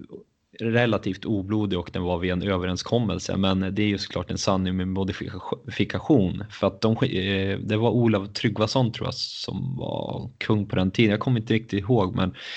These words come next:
han skickade ju en missionär. Och en missionär på den här tiden var ju <laughs> en, liksom en slagskämpe som åkte runt där på Island och liksom gjorde rent hus och döda folk och torterade dem och sådär.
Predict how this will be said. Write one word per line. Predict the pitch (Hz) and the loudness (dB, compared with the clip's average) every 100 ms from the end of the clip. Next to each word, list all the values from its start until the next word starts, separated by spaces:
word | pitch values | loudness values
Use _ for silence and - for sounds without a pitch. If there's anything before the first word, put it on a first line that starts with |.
| - - | -14 -2
han | 104 | 0
skickade | 113 139 131 - 147 | 4 2 2 2 4
ju | 101 95 90 | 4 0 -2
en | 98 92 92 | -2 0 2
missionär. | 110 113 110 127 98 85 87 | 2 2 4 4 4 0 -2
Och | 98 | -2
en | 98 | 0
missionär | 107 104 110 110 | -2 -2 0 0
på | 101 | 0
den | 107 | 0
här | 110 | 2
tiden | 98 90 90 | 2 2 0
var | 90 90 | -2 0
ju | 95 90 | 0 2
<laughs> | |
en, | 104 92 90 - - 90 | 0 0 -4 -6 -12 -8
liksom | 90 - 90 | -6 -4 -6
en | 92 | 0
slagskämpe | 107 95 - 113 110 - 80 - - - - - | 0 0 0 0 -2 -6 -10 -12 -20 -18 -20 -14
som | - 110 | -2 0
åkte | 92 92 | 0 -2
runt | 92 90 | -2 -2
där | - 90 | -2 -2
på | 87 101 | 0 2
Island | 101 - 87 87 | 0 -2 -6 -4
och | 87 | -4
liksom | 87 95 | -4 -2
gjorde | 92 90 92 | -2 0 0
rent | 95 90 - | 2 0 2
hus | 101 92 90 87 | 2 2 0 -2
och | 87 90 - - | -2 -2 -6 -2
döda | 95 92 90 | 0 2 2
folk | - 95 92 92 | 0 -2 -2 -2
och | 90 | -4
torterade | - - 95 92 | -2 0 2 2
dem | 90 | -2
och | 92 | -4
sådär. | 87 - | -4 -6